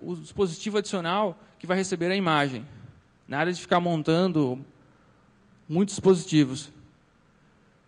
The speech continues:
Criar uma imagem, é, do dispositivo na sua totalidade. A gente vai ver já. Outra coisa importante de segurança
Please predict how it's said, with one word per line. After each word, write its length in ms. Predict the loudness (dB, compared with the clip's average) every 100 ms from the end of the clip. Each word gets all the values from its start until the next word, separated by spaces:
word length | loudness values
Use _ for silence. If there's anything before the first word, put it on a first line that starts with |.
| _
Criar 240 | 2 2
uma 140 | 4 0
imagem, 560 | 2 2 4 2 -2 -8 -20 _
é, 180 | -4 -2
do 120 | -2
dispositivo 720 | -6 -6 -6 -4 -4 -4 -4 -8 -12
na 120 | -10
sua 160 | 0 2
totalidade. 720 | 4 2 2 2 2 2 -6 -16 _ _ _ _ _ _ _ _ _ _ _ _ _ _ _ _ _ _ _ _
A 40 | -20
gente 140 | -8
vai 120 | -6
ver 300 | -2 -2 -2 -8 -20 -20 _
já. 280 | -2 0 0 -10 -20 _ _ _ _ _ _ _ _ _ _ _ _ _ _ _ _ _ _ _ _ _ _ _ _ _ _ _ _ _ _ _ _ _ _ _ _ _ _ _ _ _ _ _ _ _
Outra 240 | 2 4
coisa 220 | 4 4
importante 460 | 6 4 4 0 0
de 40 |
segurança 840 | 0 4 6 6 6 4 0 -6